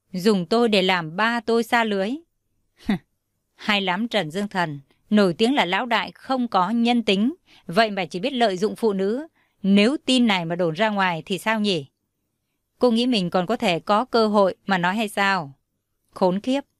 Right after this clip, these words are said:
ba tôi sẽ đến cứu tôi nhanh thôi." "Chỉ e là cái mạng lão ta còn khó giữ." "Đồ khốn, đồ đê tiện." Ả hét toáng lên,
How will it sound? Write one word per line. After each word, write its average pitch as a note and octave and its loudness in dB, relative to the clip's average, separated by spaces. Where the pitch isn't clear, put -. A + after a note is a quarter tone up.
ba G3 0
tôi F#3+ -6
sẽ G#3 -6
đến G3 -4
cứu G3 -2
tôi G#3 0
nhanh G3 0
thôi." G3 0
"Chỉ F#3+ 0
e G3+ 0
là F3 -2
cái A3+ -4
mạng G3+ -4
lão F#3+ -2
ta G3+ -2
còn E3 -8
khó F#3 -6
giữ." G#3+ -6
"Đồ G#3 4
khốn, G#3 0
đồ A3 4
đê G#3 4
tiện." G#3+ 0
Ả F3 -2
hét G#3 -8
toáng F3 -2
lên, F#3+ -4